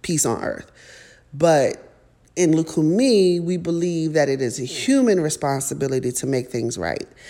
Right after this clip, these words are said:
And that fundamentally shifts the onus of responsibility to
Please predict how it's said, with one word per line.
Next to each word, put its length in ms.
And 600
that 400
fundamentally 1200
shifts 1160
the 260
onus 340
of 100
responsibility 1120
to 140